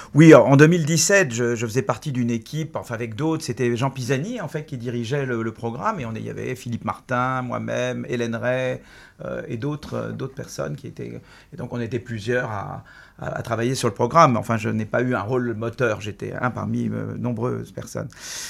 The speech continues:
Si je dois f-, tirer un bilan de, économique du quinquennat,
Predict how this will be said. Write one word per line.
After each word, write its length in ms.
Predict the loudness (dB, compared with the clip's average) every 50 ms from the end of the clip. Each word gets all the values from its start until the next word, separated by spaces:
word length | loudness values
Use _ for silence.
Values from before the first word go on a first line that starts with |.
| -14 -14 -16 -16 -18 -20 _ -8
Si 240 | -2 2 2 2
je 100 | 4 2
dois 200 | 2 4 4 2
f-, 220 | 2 -2 -8 -10 -6
tirer 200 | -2 0 4 6
un 120 | 6 6 6
bilan 400 | 4 4 4 4 4 4 2 2
de, 380 | 2 2 2 2 2 0 0 0
économique 520 | 0 2 2 2 2 2 0 -2 -2 -2
du 120 | -4 -4 -4
quinquennat, 560 | -4 -4 -4 -4 -6 -6 -6 -6 -8 -8